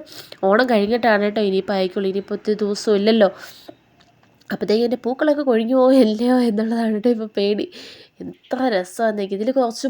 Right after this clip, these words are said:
മൊട്ടുകളും കൂടെ വിരിയാനുണ്ട് കേട്ടോ. അപ്പോൾ നിങ്ങളുടെ കയ്യിൽ കിട്ടിക്കഴിഞ്ഞിട്ടത്തേക്കൊക്കെ വിരിയുള്ളൂ. ആറ് കളറാണ് വരുന്നത്. ഇത് അടുത്തത് നോക്കിക്കേ, പിങ്കാണോ പീച്ചാണോ എന്നാ പറയണ്ടേന്നറിയില്ലാത്തൊരു കളറല്ലേ. ആ, WhatsApp-ന് മെസ്സേജ് ചെയ്യേണ്ട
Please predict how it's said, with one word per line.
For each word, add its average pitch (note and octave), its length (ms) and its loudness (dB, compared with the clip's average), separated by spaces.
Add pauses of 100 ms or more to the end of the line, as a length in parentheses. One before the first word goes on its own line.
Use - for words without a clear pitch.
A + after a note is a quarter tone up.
മൊട്ടുകളും G#3 500 -4
കൂടെ B3 220 0
വിരിയാനുണ്ട് G3 420 -2
കേട്ടോ. E3+ 180 -8 (480)
അപ്പോൾ B3 220 -2
നിങ്ങളുടെ B3+ 220 0
കയ്യിൽ A#3+ 200 -2
കിട്ടിക്കഴിഞ്ഞിട്ടത്തേക്കൊക്കെ F#3 1300 -4 (500)
വിരിയുള്ളൂ. G3 540 2 (680)
ആറ് F#3+ 280 -4
കളറാണ് G3 520 0
വരുന്നത്. F#3 340 -4 (180)
ഇത് A#3 120 -12 (140)
അടുത്തത് F#3 480 -6
നോക്കിക്കേ, G#3 400 -6 (560)
പിങ്കാണോ A3 640 0 (180)
പീച്ചാണോ G#3 720 -2 (180)
എന്നാ F3 240 -4 (140)
പറയണ്ടേന്നറിയില്ലാത്തൊരു G3+ 1300 -4
കളറല്ലേ. F3 480 -6 (720)
ആ, G3 40 -8 (280)
WhatsApp-ന് G3+ 580 -4 (200)
മെസ്സേജ് F#3 320 -6
ചെയ്യേണ്ട G#3+ 240 -4